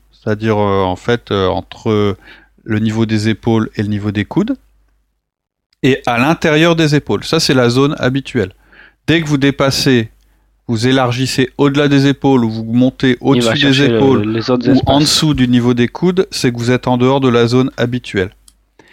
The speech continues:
Speaker 1: C'est quelqu'un qui va pas hésiter à rentrer dans votre sphère intime si c'est nécessaire. La sphère intime, en fait,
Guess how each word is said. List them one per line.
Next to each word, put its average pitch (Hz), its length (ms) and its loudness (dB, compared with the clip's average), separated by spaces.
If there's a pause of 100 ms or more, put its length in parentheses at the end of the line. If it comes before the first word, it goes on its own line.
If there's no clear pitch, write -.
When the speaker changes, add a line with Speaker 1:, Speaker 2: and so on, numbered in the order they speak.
(220)
Speaker 1:
C'est - 140 -2
quelqu'un 147 300 0
qui - 140 -4
va 120 160 0
pas - 320 -4
hésiter 170 460 0
à 160 100 4
rentrer 147 340 2
dans 139 140 0
votre 120 220 -2
sphère 135 280 -2
intime 151 520 -4
si - 180 -10
c'est 131 180 -2
nécessaire. 127 560 -2
La 90 120 0
sphère 123 240 -2
intime, 180 360 -2
en 139 80 2
fait, 170 320 -2